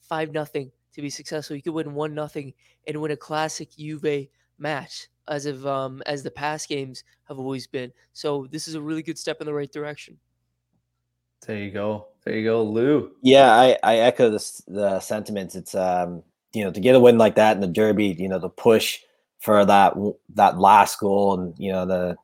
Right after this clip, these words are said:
Speaker 3: eighty-sixth minute, you know, just to keep going for it. It shows that there's a shift in mentality in this team. You know, the last two years, I mean, we could, we could have been down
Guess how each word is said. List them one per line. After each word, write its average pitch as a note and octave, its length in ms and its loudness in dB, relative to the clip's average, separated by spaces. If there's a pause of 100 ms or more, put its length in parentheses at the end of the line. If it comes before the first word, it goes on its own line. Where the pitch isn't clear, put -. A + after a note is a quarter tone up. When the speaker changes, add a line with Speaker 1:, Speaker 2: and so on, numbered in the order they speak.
(120)
Speaker 3:
eighty-sixth G2+ 480 0
minute, G2 320 0
you F2 80 -4
know, F2 120 -2
just F#2 240 -6
to E2 80 -10
keep A2 400 0
going G2 380 6
for F#2 240 4
it. - 60 -2 (280)
It A2+ 80 -2
shows C3 360 8
that G#2 80 -2
there's A2 200 6
a G#2 60 0
shift - 280 2
in A2 100 2
mentality G#2+ 540 4
in G2 100 0
this F#2+ 160 -6
team. A#2+ 200 0
You G#2+ 60 0
know, G#2 100 2
the F#2+ 100 -2
last A2 320 6
two A2+ 120 -2
years, A2 540 4 (360)
I A#2 80 2
mean, G2+ 180 2
we A#2+ 140 6
could, A#2+ 300 0
we B2+ 100 6
could B2 160 4
have F#2+ 60 0
been G2 160 0
down F#2+ 320 0